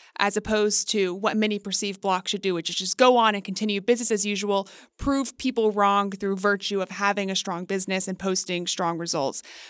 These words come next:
But, uh, the, my biggest concern just for me as an investor coming out of this wasn't necessarily the way that Block responded to the report, but rather what that report is claiming, in particular the allegations that Block doesn't have these robust anti-money, money laundering laws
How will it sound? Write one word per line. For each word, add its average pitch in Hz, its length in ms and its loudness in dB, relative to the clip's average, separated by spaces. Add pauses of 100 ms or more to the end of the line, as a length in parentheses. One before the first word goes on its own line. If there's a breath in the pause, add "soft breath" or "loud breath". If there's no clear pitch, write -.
But, 226 220 8 (100)
uh, 214 220 4
the, 226 100 -4
my 311 160 6
biggest 240 320 0
concern 190 440 -2
just - 220 -6
for 202 180 -2
me 196 300 0
as 185 140 0
an 185 80 -6
investor 185 640 0 (300 loud breath)
coming 202 280 0
out 190 140 2
of 190 80 -2
this 190 180 0
wasn't 240 220 2
necessarily 202 640 0
the 196 100 -4
way 185 160 0
that 175 180 -2
Block 185 280 -4
responded 247 540 -2
to 196 80 -6
the 185 100 -4
report, 180 360 -2 (280 loud breath)
but 226 80 2
rather 214 280 6
what 208 220 2
that 202 140 -2
report 196 400 -4
is 170 180 -8
claiming, 185 540 -4
in 185 100 -4
particular 208 380 -4
the 196 100 -4
allegations 190 800 -2 (300 loud breath)
that 185 260 0
Block 202 320 0
doesn't 208 280 2
have 202 420 2
these 190 200 -2
robust 196 540 2
anti-money, 196 800 -2
money 214 320 0
laundering 185 420 -4
laws 180 400 -2